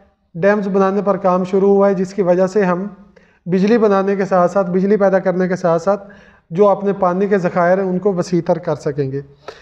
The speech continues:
इसके बाद सेहत कार्ड और एहसास प्रोग्राम, सेहत कार्ड का अजरा,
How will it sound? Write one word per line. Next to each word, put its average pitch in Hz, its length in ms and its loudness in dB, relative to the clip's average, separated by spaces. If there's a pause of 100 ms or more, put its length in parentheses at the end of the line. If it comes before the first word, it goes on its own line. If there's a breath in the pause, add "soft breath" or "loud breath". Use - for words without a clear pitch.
(160 loud breath)
इसके 214 200 0
बाद 233 220 0
सेहत 233 360 2
कार्ड 202 420 2
और 190 500 0
एहसास 185 600 0
प्रोग्राम, 151 500 0
सेहत 208 320 0
कार्ड 190 320 2
का 202 100 0
अजरा, 160 400 0